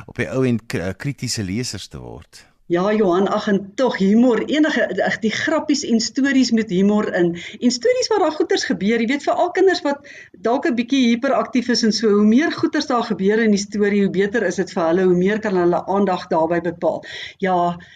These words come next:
Speaker 2: ehm, ons weet dat kinders wat later lief word vir lees, is kinders wat juist grappieboeke lees. So grappies is 'n wonderlike manier en ons moet nooit die waarde van rympies en ook ons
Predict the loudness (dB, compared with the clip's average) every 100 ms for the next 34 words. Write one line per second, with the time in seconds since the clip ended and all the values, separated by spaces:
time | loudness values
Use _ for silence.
0 | -12 -2 0 2 0 0 -2 -2 -2 -2
1 | 0 2 0 -2 -4 -2 -4 -4 0 0
2 | 0 -2 -2 0 0 0 0 -2 0 0
3 | 0 -4 -6 -2 -2 -2 -4 -2 -2 -2
4 | -6 -10 -4 -2 0 0 -2 0 0 0
5 | -2 -8 -16 -20 -20 -6 -2 -2 0 0
6 | 0 0 0 -2 0 2 2 0 0 2
7 | 4 4 4 4 -2 -12 -2 -2 0 -2
8 | -2 -4 0 2 4 2 0 -2 0 0
9 | -2 0 0 0 0 0 0 -2 -4 -16
10 | _ _ 0 0 0 -2 0 2 2